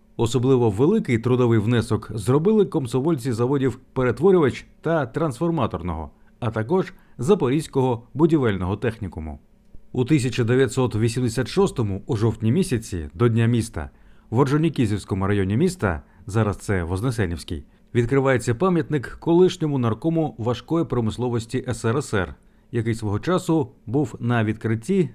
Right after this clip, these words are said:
та відвідував будівництво Дніпрогесу. Тепер погруддя товариша Серго стоїть перед місцевим райкомом компартії. Автор пам'ятника — архітектор Муриченков,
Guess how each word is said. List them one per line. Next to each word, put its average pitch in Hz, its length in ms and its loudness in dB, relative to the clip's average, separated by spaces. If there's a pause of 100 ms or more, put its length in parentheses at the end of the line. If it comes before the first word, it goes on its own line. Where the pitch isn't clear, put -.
та 160 280 -2
відвідував 135 720 -2
будівництво 117 600 0
Дніпрогесу. 104 720 -4 (400)
Тепер 151 400 2
погруддя 135 600 2
товариша 113 580 0
Серго 143 500 -2 (160)
стоїть - 460 2
перед 156 340 0
місцевим 147 760 0
райкомом 113 640 -2
компартії. 98 800 -4 (320)
Автор 104 360 -2
пам'ятника — 107 760 -2 (140)
архітектор 139 760 0 (100)
Муриченков, 139 680 0